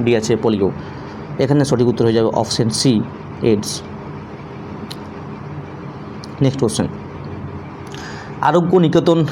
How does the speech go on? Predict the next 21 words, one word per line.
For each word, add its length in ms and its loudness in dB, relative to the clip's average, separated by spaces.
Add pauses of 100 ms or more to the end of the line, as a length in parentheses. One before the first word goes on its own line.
(140)
এর 180 6
রচয়িতা 360 6
কে? 180 2 (360)
অপশন 440 2
এ 140 8
রয়েছে 260 6
তারাশঙ্কর 540 4
বন্দ্যোপাধ্যায়, 640 4 (800)
এক 100 -4
সেকেন্ড, 420 -2 (1300)
অপশন 340 4
বি 140 8
রয়েছে 440 6 (100)
কালিদাস 400 4
নাগ, 220 4 (240)
অপশন 300 2
সি 140 2
রয়েছে, 480 6 (580)
আহ, 220 4
গোকুল 420 6
নাগ 200 4